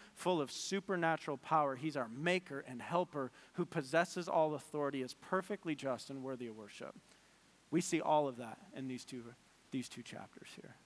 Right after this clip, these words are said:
So last week, as I said, we took the first four. God is holy, holy, holy. Our God is personal and near. Our God goes with us. Our God is the self-existent one. Today, we pick it up in the middle of Exodus chapter three.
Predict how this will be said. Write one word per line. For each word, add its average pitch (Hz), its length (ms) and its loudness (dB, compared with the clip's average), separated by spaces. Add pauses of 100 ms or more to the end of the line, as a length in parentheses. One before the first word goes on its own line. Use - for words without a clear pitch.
(580)
So 147 120 2
last 156 280 6
week, 160 140 -4
as 147 120 -4
I 139 80 2
said, 147 320 2
we 139 100 -4
took - 240 -6
the 131 80 -8
first 147 300 -6
four. 143 380 0
God 127 200 0
is 123 140 -10 (280)
holy, 165 680 0 (180)
holy, 151 460 2
holy. 156 520 0
Our 127 120 2
God 147 260 6
is 131 180 -8
personal 160 500 0
and 143 120 0
near. 151 180 2
Our 135 120 4
God 135 260 4
goes 131 240 -6
with 165 200 2
us. 156 180 0 (240)
Our 143 80 6
God 151 260 6
is 143 120 -6
the 135 120 -8
self-existent 143 800 -2
one. 139 200 0
Today, 147 460 2 (300)
we 147 140 2
pick 156 260 -2
it 143 80 2
up 139 240 2
in 143 80 -2
the 139 60 -2
middle 147 380 2
of 143 140 -2
Exodus 139 440 -2
chapter 139 440 -4
three. 131 600 -4